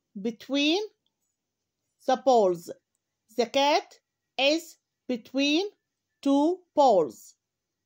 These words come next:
Above. Above بمعنى أعلى أو فوق. The pole is above the cat. The pole is above the cat.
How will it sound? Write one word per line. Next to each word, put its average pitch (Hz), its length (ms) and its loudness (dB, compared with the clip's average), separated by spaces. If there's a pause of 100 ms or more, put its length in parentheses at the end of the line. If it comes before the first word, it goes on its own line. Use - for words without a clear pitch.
(760)
Above. 240 460 -2 (800)
Above 269 580 -2 (120)
بمعنى 269 580 -2 (280)
أعلى 214 480 -2 (560)
أو 220 120 0
فوق. 294 400 0 (2500)
The 233 280 -2 (100)
pole 370 420 6 (380)
is 254 460 -2 (180)
above 269 460 0 (360)
the 247 220 -2
cat. 196 400 -4 (600)
The 226 120 -2
pole 294 500 4 (480)
is 302 440 0 (220)
above 277 580 0 (280)
the 240 220 -2
cat. 226 340 -4